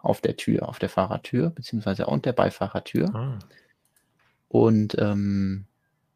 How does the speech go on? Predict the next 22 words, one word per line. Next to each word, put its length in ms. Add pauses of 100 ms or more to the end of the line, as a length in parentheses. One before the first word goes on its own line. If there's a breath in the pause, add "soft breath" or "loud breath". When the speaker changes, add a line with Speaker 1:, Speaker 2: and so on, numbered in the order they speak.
(320)
Speaker 1:
ja, 340 (120)
so 100
ein 180
W 160
zu 160
bauen 320
ist 160
natürlich 240
schwierig, 720 (400)
aber 260
zumindest 420
was 160
in 60
die 100
Richtung 720 (760)
wollte 140
ich 80
schon 220
gerne 260
haben. 500 (1200 soft breath)
Deswegen, 880
ähm, 720